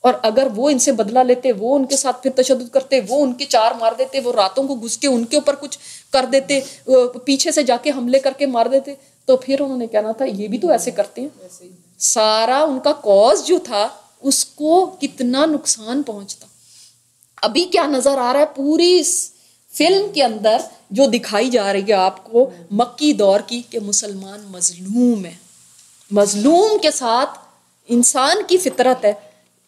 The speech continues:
Speaker 1: जो भी देखेगा, जो सलीमुल फितरत होगा, मजलूम के साथ वो खड़ा हो जाएगा। लेकिन जब आप खुद भी जालिम बन जाएंगे, तो फिर दूसरे को भी मौका मिल जाएगा कुछ बोलने का।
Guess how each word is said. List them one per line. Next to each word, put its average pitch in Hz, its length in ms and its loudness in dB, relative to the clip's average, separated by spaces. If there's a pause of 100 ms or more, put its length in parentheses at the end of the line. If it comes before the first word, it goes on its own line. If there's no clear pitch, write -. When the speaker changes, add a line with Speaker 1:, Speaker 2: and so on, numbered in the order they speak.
Speaker 1:
जो 320 320 4
भी 294 120 0
देखेगा, 220 500 0 (340)
जो 277 260 4
सलीमुल 226 460 -2
फितरत 208 380 -8
होगा, 208 140 -10
मजलूम 190 460 -12
के 214 120 -18
साथ 185 300 -14
वो 190 40 -14
खड़ा 180 240 -16
हो 175 140 -18
जाएगा। - 260 -20 (1120)
लेकिन 240 320 0
जब 220 220 2
आप 202 200 0
खुद 226 160 -4
भी 262 160 4
जालिम 240 380 0
बन 254 200 2
जाएंगे, 262 320 -2 (880)
तो 240 80 0
फिर 240 160 -2
दूसरे 214 300 -6
को 214 120 -6
भी 214 100 -4
मौका 190 300 -6
मिल 190 180 -6
जाएगा 190 240 -10
कुछ 202 260 -18
बोलने 190 260 -14
का। 202 120 -20